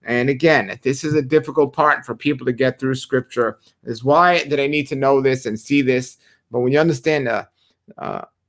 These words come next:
the significance of, of following Yahweh's instructions, we don't need to ask why.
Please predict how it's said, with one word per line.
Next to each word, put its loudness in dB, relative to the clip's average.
the -16
significance -2
of, -2
of -6
following 2
Yahweh's 2
instructions, -4
we 0
don't 2
need 0
to 2
ask -2
why. 2